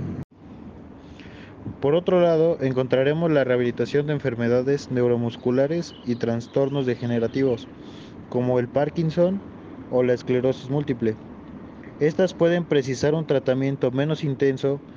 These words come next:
aunque sí un pequeño seguimiento periódico, para reeducar patrones y mantener todo el control voluntario posible.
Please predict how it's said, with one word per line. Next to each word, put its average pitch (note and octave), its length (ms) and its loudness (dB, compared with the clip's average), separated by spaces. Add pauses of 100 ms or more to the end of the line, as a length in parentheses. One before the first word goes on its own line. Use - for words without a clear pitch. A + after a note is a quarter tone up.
(180)
aunque C3+ 300 0
sí - 120 -2
un E3+ 120 4
pequeño D3+ 340 2
seguimiento C3+ 580 0
periódico, B2+ 600 0 (520)
para B2+ 240 4
reeducar C3 520 2
patrones C#3+ 600 2
y B2+ 40 -6
mantener B2+ 560 0 (120)
todo D#3 220 6
el D3 60 2
control C3+ 360 2
voluntario B2+ 540 2
posible. A2 480 -4